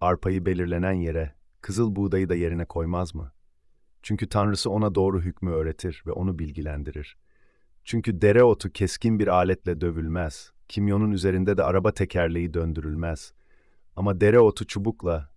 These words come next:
kimyon da bir değnekle dövülür. Ekmek ununun öğütülmesi gerekir. Bu yüzden onu her zaman dövmez.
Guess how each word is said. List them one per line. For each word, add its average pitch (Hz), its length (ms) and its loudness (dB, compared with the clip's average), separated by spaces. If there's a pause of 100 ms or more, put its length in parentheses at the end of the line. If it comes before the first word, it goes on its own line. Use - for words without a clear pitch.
kimyon 107 420 2
da 92 100 0
bir 85 160 -4
değnekle 87 480 -2
dövülür. 67 480 -10 (920)
Ekmek 120 360 0
ununun 101 280 2
öğütülmesi 90 640 -4
gerekir. 78 560 -8 (120)
Bu 101 80 -2
yüzden 82 520 -2
onu 87 180 -4
her 110 220 2
zaman 80 360 -4
dövmez. 78 520 -6